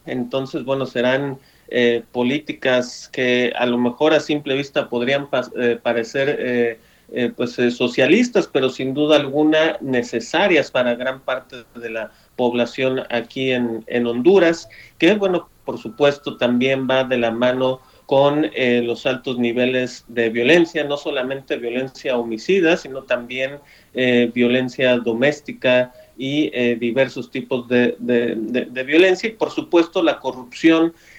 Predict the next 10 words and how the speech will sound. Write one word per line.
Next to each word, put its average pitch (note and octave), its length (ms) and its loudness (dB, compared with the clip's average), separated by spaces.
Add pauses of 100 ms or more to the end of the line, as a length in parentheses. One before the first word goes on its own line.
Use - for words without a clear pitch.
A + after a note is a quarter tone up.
(240)
que, F3 560 2
eh, C3+ 240 -4
se C3 160 -8
enmarca D3+ 800 -2 (100)
en, C#3+ 400 -4 (220)
eh, B2 460 -2
instituciones, C3 1080 2
eh, A2+ 380 4 (340)
eh, A#2+ 220 4
débiles, D3+ 800 2